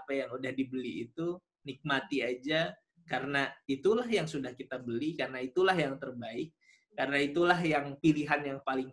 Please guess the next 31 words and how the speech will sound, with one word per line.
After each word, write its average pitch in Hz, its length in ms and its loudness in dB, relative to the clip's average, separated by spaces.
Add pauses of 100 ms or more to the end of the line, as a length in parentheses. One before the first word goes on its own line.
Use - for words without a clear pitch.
pas 180 240 -4
buat 127 320 -6
kita. 165 160 -12 (640)
Pilihan 160 400 6
yang 147 160 -2
paling 139 320 0
pas 220 240 2
adalah 139 240 4
pilihan 175 400 2
yang 202 160 -4
kita 214 160 -4
putuskan. - 560 -8 (1120)
Nah, 180 320 6 (560)
orang 254 400 8
yang 220 80 -2
sud-, 170 240 4
yang 170 240 6
sebelum 165 320 8
menikah, 165 640 2
psikologinya 160 720 2
sama - 320 0
seperti 175 400 -2
orang 165 240 4
yang 196 240 -4
mau 190 160 0
beli 196 160 4
H 220 240 0
P. 165 240 -12 (880)
Milih-milih 165 720 8
gitu 135 240 -2
ya. 147 160 -4